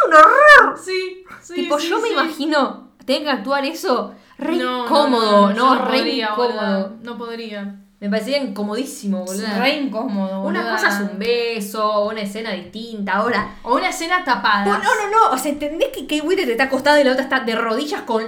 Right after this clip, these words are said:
Speaker 1: la cara en s-, la cajeta en su cara? Tipo, es
Speaker 2: Sí, sí,
Speaker 1: mucho,
Speaker 2: sí.
Speaker 1: boluda.
Speaker 2: Es muchísimo,
Speaker 1: Es
Speaker 2: es
Speaker 1: muchísimo.
Speaker 2: muchísimo. Yo no, yo no me animaría a hacerlo ni en pedo.
Speaker 1: O sea, la escena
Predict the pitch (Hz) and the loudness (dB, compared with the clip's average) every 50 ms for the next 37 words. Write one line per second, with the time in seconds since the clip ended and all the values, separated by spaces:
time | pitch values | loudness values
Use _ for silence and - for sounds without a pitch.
0 | 226 - - 262 262 247 - - - - - 302 320 320 311 302 226 - 240 247 | -8 -10 -8 -6 -4 0 2 0 0 2 2 2 4 4 4 2 2 0 -2 -4
1 | 233 220 208 202 - - 240 220 220 - - 240 - - 370 - 370 311 - - | -4 -6 -10 -14 -16 -12 -12 -12 -8 -8 -8 -8 -6 -8 -8 -8 -6 -8 -8 -8
2 | - 208 196 254 277 311 339 294 - 247 202 202 269 - - 202 202 - 269 262 | -8 -6 -2 -2 0 0 0 -2 -4 -6 -4 -4 -4 -4 -2 -6 -6 -4 -2 -2
3 | 277 349 427 508 466 494 - 330 240 226 233 226 226 254 330 403 359 330 285 240 | 0 4 4 4 4 4 0 0 -2 -2 -2 -4 -4 -4 -2 -2 -2 -2 -2 -4
4 | 254 - - - _ - 247 262 269 269 262 262 214 - 208 208 202 202 196 202 | -4 -8 -12 -20 _ -10 -4 -2 -2 -2 -2 -6 -8 -10 -10 -12 -12 -10 -10 -10
5 | 220 247 294 311 320 330 - - 262 202 208 214 214 202 196 269 277 269 254 233 | -8 -8 -6 -6 -6 -8 -10 -10 -12 -12 -12 -12 -12 -12 -10 -8 -8 -6 -8 -10
6 | 220 - 247 240 233 214 202 196 196 190 185 190 190 190 - - 247 247 220 208 | -12 -14 -14 -12 -12 -10 -8 -8 -8 -8 -10 -14 -16 -18 -12 -10 -10 -8 -6 -2
7 | 196 196 196 185 - - 226 226 247 392 403 269 240 - - 233 254 277 269 - | -2 -2 -2 -4 -6 -8 -6 -6 -4 -2 0 0 0 0 -2 -2 -4 -4 -4 -4
8 | - - 762 762 622 285 214 185 170 165 - - | -6 -6 -4 -4 -4 -4 -4 -4 -6 -8 -12 -20